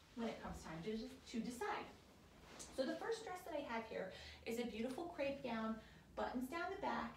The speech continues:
It's more of either a trumpet style, fit and flare. Um, it just has that really pretty sort of delicate extension off the back. So I put some pre-marks, pre,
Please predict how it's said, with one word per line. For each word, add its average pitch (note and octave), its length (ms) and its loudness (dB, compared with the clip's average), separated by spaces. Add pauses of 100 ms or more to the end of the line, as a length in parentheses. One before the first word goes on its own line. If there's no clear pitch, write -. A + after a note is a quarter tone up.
(360)
It's A3+ 200 0
more A3+ 220 6
of A3+ 100 2
either G3 400 4
a G3 60 -4
trumpet - 380 0
style, D4+ 440 2
fit - 140 2
and C4 180 4
flare. B3 440 4 (240)
Um, G#3+ 120 4
it - 100 -2
just C#4+ 220 -2
has B3+ 200 2
that G3 300 0
really B3+ 500 2
pretty A3+ 240 2
sort G3+ 200 -4
of F#3 180 -6
delicate G3 460 0
extension F#3 720 -2 (400)
off - 260 0
the - 60 0
back. - 300 0 (180)
So A3+ 240 4
I D4 100 4 (160)
put G4 140 -4
some C#4+ 160 0
pre-marks, C4 640 0 (640)
pre, C4+ 180 -2